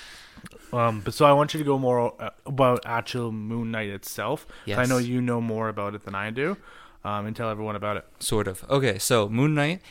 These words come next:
Speaker 2: is sick A F. This is so cool. I'm so
Speaker 1: Yep.
Speaker 2: excited about the show. I don't know too much about him, uh, because I haven't read comics or whatever, and this is his
Speaker 1: Yep.
Speaker 2: first, like, on-screen debut as far as I know, but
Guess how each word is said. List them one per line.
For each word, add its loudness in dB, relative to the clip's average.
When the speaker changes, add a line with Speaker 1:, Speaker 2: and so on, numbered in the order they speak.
Speaker 2:
is -6
sick -2
A 6
F. -2
This 2
is -8
so 4
cool. 0
I'm -8
so -6
Speaker 1:
Yep. 2
Speaker 2:
excited 4
about -2
the -6
show. -6
I -4
don't 2
know 4
too 0
much -2
about 2
him, -2
uh, -4
because -4
I 2
haven't -2
read -2
comics -2
or -4
whatever, 0
and -2
this -6
is -8
his -2
Speaker 1:
Yep. -8
Speaker 2:
first, -2
like, -2
on-screen -2
debut -2
as -6
far -6
as -8
I -4
know, -6
but -6